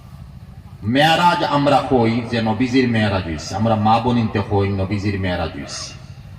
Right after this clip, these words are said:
আমরাও কই নবীজির মেয়ারাজ নসিব হইছে। মেয়ারাজ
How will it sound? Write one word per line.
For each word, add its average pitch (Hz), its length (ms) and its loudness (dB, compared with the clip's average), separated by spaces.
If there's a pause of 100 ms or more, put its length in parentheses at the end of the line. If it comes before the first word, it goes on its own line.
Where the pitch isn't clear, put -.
(160)
আমরাও 156 280 4 (100)
কই 127 140 4 (100)
নবীজির 110 420 0
মেয়ারাজ 98 300 0 (120)
নসিব 85 300 -8
হইছে। - 280 -12 (640)
মেয়ারাজ 131 300 0